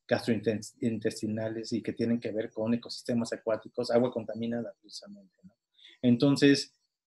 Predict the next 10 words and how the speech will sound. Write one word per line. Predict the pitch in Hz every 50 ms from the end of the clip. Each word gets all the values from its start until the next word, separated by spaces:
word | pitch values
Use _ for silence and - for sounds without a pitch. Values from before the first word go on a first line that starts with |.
| _ -
eh, | 120 113 110 107 107 104 101 104 104 - - _ _ _ _ _ _ _ _ _ _ _ _ _ _ _ _ _ _ _ _ _ _ _ _ _ _ _
cuidemos | - 120 120 131 135 143 135
nuestros | 123 117 - 113 104
ecosistemas | - 107 - - - 120 120 117 - -
acuáticos, | - - 113 107 - - - 120 117 117 -
cuidemos | - 113 104 104 104 107 101
nuestras | 92 - - -
especies | - - 95 90 - - - - - -
y, | 104 98 98 98
y, | - 104 104 104 104 -